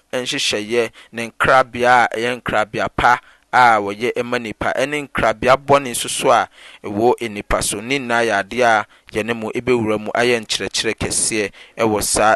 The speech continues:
nhoma yi mu. Sheikh Salah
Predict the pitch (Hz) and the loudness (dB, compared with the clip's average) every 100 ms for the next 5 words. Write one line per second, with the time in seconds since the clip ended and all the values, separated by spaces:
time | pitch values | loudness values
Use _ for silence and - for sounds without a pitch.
0 | - 104 92 104 101 95 90 85 - 104 | 0 -8 -10 -12 -10 -10 -10 -14 -10 -10
1 | 85 76 _ _ _ _ _ _ _ _ | -10 -18 _ _ _ _ _ _ _ _
2 | _ _ _ - - - - - - - | _ _ _ -20 -20 -20 -20 -20 -20 -20
3 | _ _ _ _ _ _ _ _ _ _ | _ _ _ _ _ _ _ _ _ _
4 | _ _ _ _ _ _ _ - - 156 | _ _ _ _ _ _ _ -4 2 2
5 | - - 175 175 143 | 2 6 8 10 8